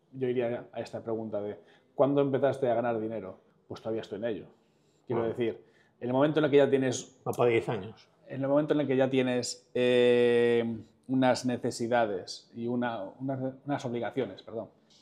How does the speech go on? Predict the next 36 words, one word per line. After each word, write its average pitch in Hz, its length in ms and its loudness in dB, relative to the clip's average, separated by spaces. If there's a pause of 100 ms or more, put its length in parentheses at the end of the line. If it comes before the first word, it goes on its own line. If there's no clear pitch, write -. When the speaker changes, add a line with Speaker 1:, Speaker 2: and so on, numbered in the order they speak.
Speaker 1:
todos 139 220 4
los 123 160 2
meses, 151 560 -2 (440)
ahí 110 160 -6
ya 101 100 -8
se 95 100 -18
jode 85 220 -14
el 87 60 -16
tema, - 200 -20
¿no? - 80 -20 (200)
Ahí 113 160 -6
es 110 80 -8
donde 117 180 -6
Speaker 2:
Y 127 40 0
el 117 60 0
mayor, 113 220 4 (100)
el 113 120 -4
primer 117 240 -2
sacrificado 120 520 2
siempre 110 260 -2
eres 98 140 -4
tú. 95 160 -10 (200)
Speaker 1:
Está - 280 -16
claro, 80 200 -12 (400)
está 107 200 -12
claro. - 200 -12 (180)
Yo 127 80 -4
soy 131 160 0
el, 117 220 -2
el, 113 320 -2
el 117 200 -4
mayor 120 300 -2
acreedor 113 480 -4
de 110 80 -10
mi 113 120 -12
empresa, 117 420 -12